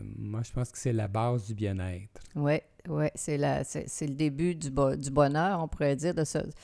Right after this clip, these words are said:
Speaker 2: du bonheur pour soi, du bonheur à deux, du bonheur pour notre famille, pour notre, euh, communauté. Euh,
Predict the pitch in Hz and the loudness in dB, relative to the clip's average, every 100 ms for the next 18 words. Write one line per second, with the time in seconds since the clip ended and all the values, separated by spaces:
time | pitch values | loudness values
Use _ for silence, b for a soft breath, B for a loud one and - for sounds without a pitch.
0 | B B B 143 156 156 160 - 143 - | B B B 2 4 4 2 2 -2 -4
1 | - 160 175 160 139 147 151 151 139 131 | -2 2 2 0 4 4 4 4 2 2
2 | 147 170 170 151 151 143 156 160 147 139 | 2 2 2 2 4 4 2 2 0 0
3 | - 143 135 139 151 160 135 - 139 139 | 0 0 2 2 0 -2 -4 -2 0 0
4 | - - 135 135 147 139 135 127 - - | -4 -2 0 2 0 2 2 2 0 -2
5 | 143 139 139 127 | -2 -2 -4 -6